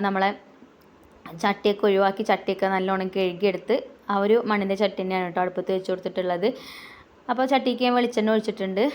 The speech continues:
ആ, എന്നിട്ട് വെളിച്ചെണ്ണ ചൂടായപ്പോൾ ദാ ഉലുവ ഇട്ട് കൊടുത്തിട്ടുണ്ട്. ഈ പുഴമീൻ കറി നല്ല ടേസ്റ്റാണ് കേട്ടോ, എനിക്ക് നല്ല ഇഷ്ടമാണ് പുഴമീൻ്റെ കറി. പിന്നെ ഇവിടെ മക്കൾക്കൊന്നും വലിയൊരു ഇഷ്ടമൊന്നുമില്ല, എനിക്ക് ഭയങ്കര ഇഷ്ടമാണ് കേട്ടോ. അപ്പോൾ ഉലുവ പൊട്ടി വന്നപ്പോൾ ഞാൻ ചെറിയ ഉള്ളി അരിഞ്ഞത് ഇട്ട് കൊടുത്തു,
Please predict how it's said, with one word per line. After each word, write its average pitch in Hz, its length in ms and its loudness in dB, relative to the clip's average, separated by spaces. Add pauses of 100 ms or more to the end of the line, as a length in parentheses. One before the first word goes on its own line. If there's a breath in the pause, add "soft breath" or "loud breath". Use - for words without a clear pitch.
(240 loud breath)
ആ, 196 40 -4 (240)
എന്നിട്ട് 196 260 -2
വെളിച്ചെണ്ണ 202 360 -2
ചൂടായപ്പോൾ 190 400 0
ദാ 190 60 4 (140)
ഉലുവ 190 260 0
ഇട്ട് 190 140 -6
കൊടുത്തിട്ടുണ്ട്. 185 500 -4 (1080 loud breath)
ഈ 233 100 -6
പുഴമീൻ 226 400 4
കറി 214 220 4
നല്ല 220 260 4
ടേസ്റ്റാണ് 196 400 2
കേട്ടോ, 185 160 -4
എനിക്ക് 190 180 -4
നല്ല 208 220 0
ഇഷ്ടമാണ് 185 340 -6
പുഴമീൻ്റെ 180 500 -2
കറി. 180 180 0 (480 loud breath)
പിന്നെ 185 240 -6
ഇവിടെ 196 180 2 (100)
മക്കൾക്കൊന്നും 220 500 -2
വലിയൊരു 233 280 2
ഇഷ്ടമൊന്നുമില്ല, 208 420 -2 (100)
എനിക്ക് 185 220 -8
ഭയങ്കര 190 340 0
ഇഷ്ടമാണ് 170 240 -6
കേട്ടോ. 170 100 -4 (1600 loud breath)
അപ്പോൾ 247 180 2
ഉലുവ 262 180 8 (100)
പൊട്ടി 285 260 4
വന്നപ്പോൾ 247 280 4
ഞാൻ 247 100 4 (140)
ചെറിയ 226 200 6
ഉള്ളി 233 180 4
അരിഞ്ഞത് 220 280 4
ഇട്ട് 214 120 -4
കൊടുത്തു, 202 220 2